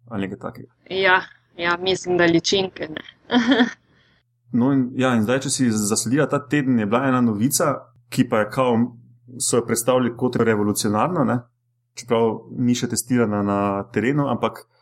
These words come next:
Speaker 1: eh, spet s tem crispr postopkom so naredili, pač to so poimenovali,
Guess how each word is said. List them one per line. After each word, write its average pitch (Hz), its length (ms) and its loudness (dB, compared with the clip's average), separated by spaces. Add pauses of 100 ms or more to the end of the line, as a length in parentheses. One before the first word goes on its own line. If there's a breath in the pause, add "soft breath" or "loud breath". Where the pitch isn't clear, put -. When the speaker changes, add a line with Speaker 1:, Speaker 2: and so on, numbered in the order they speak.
(300)
Speaker 1:
eh, 110 240 0
spet 147 300 -2
s - 100 -4
tem 139 240 0
crispr 143 460 -2
postopkom 123 540 -2
so 127 200 0
naredili, 117 600 0 (580)
pač 117 320 -4
to - 140 -4
so 127 160 0
poimenovali, 110 640 0